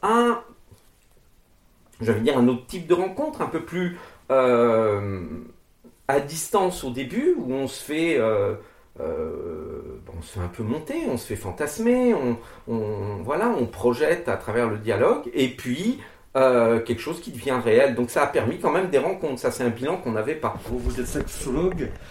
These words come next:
Speaker 2: et cette angoisse-là, vous la, vous la sentez dans vos entretiens, euh,
Speaker 1: Alors,
Speaker 2: que vous avez ?
Speaker 1: euh, elle va énormément se ressentir, euh, parce que je suis pas que sexologue, je suis aussi psychologue et conseiller conjugal,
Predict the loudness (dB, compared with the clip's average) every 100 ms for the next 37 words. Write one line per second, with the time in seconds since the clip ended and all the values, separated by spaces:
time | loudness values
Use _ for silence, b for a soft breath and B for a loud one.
0 | B B -2 -2 -2 -8 -10 -4 -2 0
1 | 4 4 4 0 2 2 2 2 2 0
2 | 0 -2 -4 -4 -2 0 0 2 2 4
3 | 2 0 -4 -4 -4 -4 -4 -4 -4 -2
4 | -2 0 -2 -2 -2 -4 -8 -14 -8 -2
5 | -2 -2 -4 -2 0 -2 -4 -8 -10 -16
6 | -20 -20 -20 -20 -20 -12 -8 -4 -4 -4
7 | -4 -4 -2 -2 -4 -6 -8 -10 -10 -6
8 | -4 -4 -6 -6 -8 -10 -12 -10 -8 -8
9 | b b b b -6 -6 -10 -20 -20 -14
10 | -14 -12 -12 -12 -18 -8 -4 -2 -2 -6
11 | -12 -14 -14 -20 -16 -10 -6 -6 -8 -12
12 | -14 -16 -14 -14 -12 -6 -2 -2